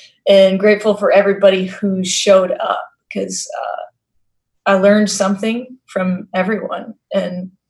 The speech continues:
multiple somethings. Um, like everybody's been saying, everybody kinda had each other's back,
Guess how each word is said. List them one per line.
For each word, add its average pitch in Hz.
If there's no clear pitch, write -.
multiple 202
somethings. 180
Um, 180
like 196
everybody's 208
been 185
saying, 190
everybody 190
kinda 196
had 202
each 196
other's 196
back, -